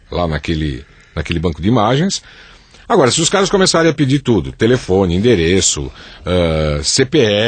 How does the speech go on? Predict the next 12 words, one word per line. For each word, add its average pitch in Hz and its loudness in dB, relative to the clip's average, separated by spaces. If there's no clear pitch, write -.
F 87 -4
e 78 -4
por 104 0
aí 98 4
afora, 110 0
eh, - -8
bom, 123 -2
algum 120 0
motivo 135 2
existe 123 0
pra 156 2
isso. 98 -2